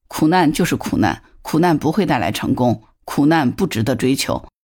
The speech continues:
磨练意志是因为苦难无法躲避。真心的希望那些被盲目的苦难教育所霍霍的孩子们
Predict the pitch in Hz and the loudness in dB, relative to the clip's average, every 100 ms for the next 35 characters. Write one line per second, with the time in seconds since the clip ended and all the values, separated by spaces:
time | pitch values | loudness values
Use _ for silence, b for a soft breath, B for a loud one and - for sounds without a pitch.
0 | _ _ 190 240 240 254 233 156 117 - | _ _ 2 2 4 4 4 0 -6 -6
1 | B - 180 175 180 - - - 151 131 | B -2 0 2 0 0 -2 0 2 2
2 | - 151 185 135 147 107 - 123 - _ | 2 0 0 -2 -2 -4 -2 -2 -4 _
3 | _ _ _ _ _ 226 233 233 214 170 | _ _ _ _ _ 0 2 4 2 2
4 | - 165 156 143 175 175 175 190 170 151 | 0 2 2 2 0 0 0 2 4 4
5 | 120 185 190 160 - 131 151 185 165 139 | 4 2 2 0 0 2 2 2 2 2
6 | 151 110 117 170 - 98 - - - 160 | 0 -4 -2 -4 -2 -4 -4 -4 -2 0
7 | 135 | 0